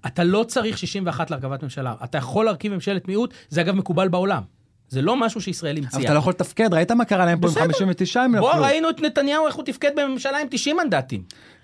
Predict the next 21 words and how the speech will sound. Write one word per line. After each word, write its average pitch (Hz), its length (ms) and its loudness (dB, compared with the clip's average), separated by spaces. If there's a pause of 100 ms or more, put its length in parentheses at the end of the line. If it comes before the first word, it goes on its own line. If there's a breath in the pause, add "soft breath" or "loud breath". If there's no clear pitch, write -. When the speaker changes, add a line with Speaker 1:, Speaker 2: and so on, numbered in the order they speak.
Speaker 2:
כן, 214 300 2
אבל 160 200 0
ראית, 208 260 0 (440)
ב-, 139 100 2 (120)
בכנסת 131 600 2
הנוכחית, 135 460 -4
ראית 131 220 -2
עד 127 140 -2
כמה 160 240 -6
לתפקד 117 560 -6
עם 135 80 0
ממשלה 123 300 -6
שאין 123 200 -6
לך 131 180 -8
שישים 120 280 -8
ואחת? 120 300 -6 (200)
אתה - 120 -10
קורס 247 300 -8
בתוך 226 100 -2
Speaker 1:
אני - 160 0
Speaker 2:
רגע. 240 40 2